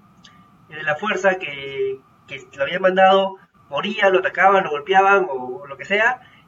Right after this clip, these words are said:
el, el que, este, sumon-, este, el que convocó la, esta, este fantasma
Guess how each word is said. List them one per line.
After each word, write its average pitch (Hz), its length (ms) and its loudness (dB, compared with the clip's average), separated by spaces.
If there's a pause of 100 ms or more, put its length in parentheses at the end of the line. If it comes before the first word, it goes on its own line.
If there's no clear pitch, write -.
(120)
el, 147 140 -8 (140)
el 147 300 -18
que, 143 760 -2
este, - 600 -12 (760)
sumon-, 185 680 -12 (280)
este, 147 260 -18
el - 80 -20
que 147 120 -20
convocó 208 520 2
la, 202 180 4
esta, 196 260 0
este 190 180 -2
fantasma 233 600 -2